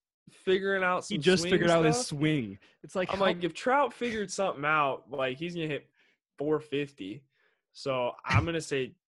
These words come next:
Speaker 1: Trout until otherwise
Speaker 2: Easy.
Speaker 1: on the M V P.
Speaker 2: Cy Young?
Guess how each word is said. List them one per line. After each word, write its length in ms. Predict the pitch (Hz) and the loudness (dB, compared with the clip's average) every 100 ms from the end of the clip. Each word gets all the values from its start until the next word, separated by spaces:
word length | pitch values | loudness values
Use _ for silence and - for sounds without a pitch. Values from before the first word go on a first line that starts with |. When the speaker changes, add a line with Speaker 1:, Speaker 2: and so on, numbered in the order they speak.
| _ _ _ _ | _ _ _ _
Speaker 1:
Trout 580 | - - 123 135 135 - | -20 -12 -2 0 0 -2
until 420 | 117 123 135 117 | -8 -10 -8 -6
otherwise 760 | 90 127 117 104 104 107 110 - - _ _ - | -4 -4 -4 -4 -4 -6 -10 -14 -20 _ _ -18
Speaker 2:
Easy. 180 | 117 113 | -14 -10
Speaker 1:
on 160 | 113 | -8
the 80 | 107 | -8
M 120 | 120 | -10
V 120 | 113 | -10
P. 400 | 107 131 120 107 - _ _ _ _ _ _ _ _ _ _ _ | -12 -8 -8 -8 -12 _ _ _ _ _ _ _ _ _ _ _
Speaker 2:
Cy 280 | _ - 123 | _ -12 -10
Young? 260 | 123 131 | -8 -10